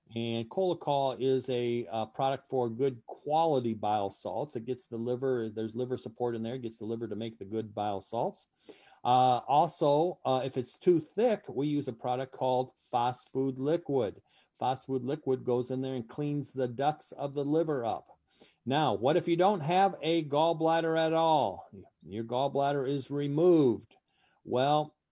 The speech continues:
yeah, I know you, that you've been told you can live without a gallbladder, but you're not gonna live comfortably, because now you're, it's a timing issue. Your food goes through the liver, stimulates the liver. The gallbladder is, you no longer have it. It can't contract and put the bile salts in the food. So the food goes into the intestinal tract without the bile salts.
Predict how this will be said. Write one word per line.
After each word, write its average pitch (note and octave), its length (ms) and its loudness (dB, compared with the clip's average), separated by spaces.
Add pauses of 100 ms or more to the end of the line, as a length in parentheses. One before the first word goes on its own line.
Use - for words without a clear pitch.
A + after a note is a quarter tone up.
(420)
yeah, F2+ 180 -10
I G#2+ 120 -2
know C3+ 200 2
you, D#3+ 240 0
that C3 140 0
you've C#3 200 -2
been D3+ 140 0
told C3+ 340 2
you A2+ 120 -4
can A#2 180 -6
live B2 140 -2
without C3 340 0
a B2+ 60 -2
gallbladder, G2+ 680 0
but G#2 140 -4 (140)
you're G#2 160 -8
not G#2+ 180 -6
gonna A#2+ 160 -8
live B2+ 300 -2
comfortably, F#2+ 680 -8 (560)
because A2+ 440 -4
now C#3 260 0
you're, A#2+ 340 0
it's A2+ 200 -6
a A2+ 80 -6
timing C3 480 -4
issue. F#2+ 360 -8 (920)
Your A2+ 380 4 (320)
food D#3 280 6
goes D3 280 0
through D3 140 2
the C#3 100 0
liver, C3+ 340 2
stimulates D3 600 -2
the C#3+ 100 -2
liver. B2+ 420 0
The A#2+ 120 -2
gallbladder C#3 760 0
is, A#2 220 -2
you A#2 160 0
no C#3 180 -2
longer C#3 320 -2
have C#3+ 300 0
it. A#2+ 100 -2
It - 140 -10
can't C#3 260 -6
contract C3+ 480 -4
and - 100 -6
put C3+ 200 -8
the A#2 60 -4
bile B2 260 2
salts D3 380 -4
in A#2 120 -2
the G#2+ 80 -8
food. A#2+ 320 -2
So B2 140 -6
the A2+ 100 -4
food D3 300 0
goes C3 240 -2
into B2+ 220 -4
the A#2+ 100 -4
intestinal B2+ 440 -4
tract A#2 360 -6
without B2 320 -2
the A#2+ 80 -6
bile B2 280 2
salts. C#3+ 480 -2